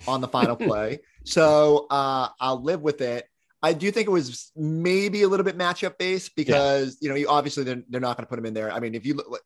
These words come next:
Speaker 1: even looking at the defensive numbers this morning, it was crazy how much they protected him from having to go against Embiid. And we saw it last season. Like, you know, he, he was a foul magnet and they couldn't keep
Speaker 2: Yeah.
Speaker 1: him on the floor. And,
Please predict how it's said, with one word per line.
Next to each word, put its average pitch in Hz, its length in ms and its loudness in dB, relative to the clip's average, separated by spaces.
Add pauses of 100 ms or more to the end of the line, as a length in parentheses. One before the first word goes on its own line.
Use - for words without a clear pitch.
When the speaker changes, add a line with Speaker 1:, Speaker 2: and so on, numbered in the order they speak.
Speaker 1:
even 170 280 0
looking 156 160 0
at 117 80 -2
the 113 80 -8
defensive 120 400 -8
numbers 117 260 -4
this 110 180 -10
morning, 113 280 -6 (280)
it 170 60 2
was 185 100 4
crazy 151 460 0
how 127 140 -2
much 117 200 -8
they 120 80 -2
protected 117 440 -6
him 110 260 -8
from 117 160 -8
having 107 220 -6
to 104 40 -12
go 107 160 -4
against 101 300 -10
Embiid. 104 400 -8 (220)
And 160 100 -2
we 185 80 0
saw 214 220 4
it 202 60 -2
last 208 220 0
season. 165 320 -4
Like, 110 360 -6 (240)
you 135 80 -4
know, 131 60 0
he, 135 200 -4
he 147 80 0
was 151 100 0
a 147 40 -8
foul 139 280 4
magnet 175 640 0
and 127 160 -4
they 120 60 -6
couldn't 127 220 -6
keep 131 100 -4
Speaker 2:
Yeah. - 20 -8
Speaker 1:
him 120 60 -6
on 107 120 -6
the 107 60 -14
floor. 147 640 2 (260)
And, 123 320 -4